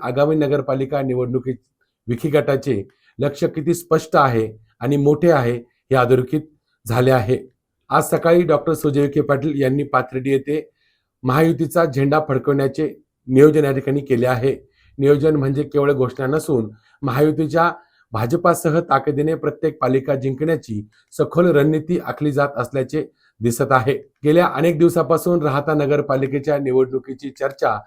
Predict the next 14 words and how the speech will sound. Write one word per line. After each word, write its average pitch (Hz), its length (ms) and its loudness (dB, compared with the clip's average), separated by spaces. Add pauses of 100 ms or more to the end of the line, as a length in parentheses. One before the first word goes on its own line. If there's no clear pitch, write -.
(260)
सुरू 160 260 2
आहे, 127 480 2 (140)
मात्र 143 320 0 (160)
अद्याप 123 440 0
निर्णायक 139 520 0
वळणावरती 135 680 -2
आलेली 127 340 -2
नाही. 135 380 -6 (460)
आचारसंहिता 143 640 0
लागूनही 131 640 0 (220)
नगराध्यक्षपदाचा 143 920 2
उमेदवार 139 420 2
कोण 165 260 0
आहे, 120 240 0